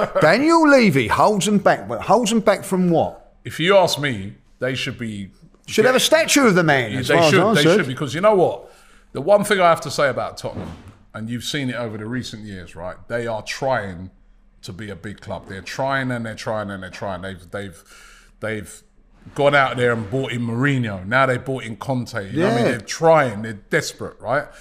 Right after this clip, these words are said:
Speaker 2: They've gone out and built, um, a brand new stadium, sixty thousand seater. So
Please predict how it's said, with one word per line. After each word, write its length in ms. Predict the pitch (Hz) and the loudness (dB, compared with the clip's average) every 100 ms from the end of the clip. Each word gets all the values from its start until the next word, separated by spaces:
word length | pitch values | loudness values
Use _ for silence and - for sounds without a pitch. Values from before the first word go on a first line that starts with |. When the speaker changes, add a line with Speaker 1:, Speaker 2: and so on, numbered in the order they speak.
| - - _ | -20 -20 _
Speaker 2:
They've 420 | 123 123 117 98 - | -4 -4 -4 -10 0
gone 200 | 156 147 | 2 4
out 220 | 139 131 | 4 2
and 140 | 117 95 | -2 -4
built, 280 | 139 127 104 | -4 -4 -4
um, 480 | 113 117 110 110 110 | -2 -2 -2 -8 -12
a 60 | |
brand 320 | 95 135 135 127 | -4 0 2 0
new 120 | 113 | -4
stadium, 540 | - 135 123 107 101 | -6 -4 -6 -6 -10
sixty 420 | - - - - | -10 -12 -12 -12
thousand 680 | 117 131 123 110 113 110 104 _ _ _ | -4 0 0 -2 -6 -8 -10 _ _ _
seater. 520 | - - 147 113 101 | -10 -6 -6 -6 -10
So 420 | 98 139 127 120 | -4 0 0 -2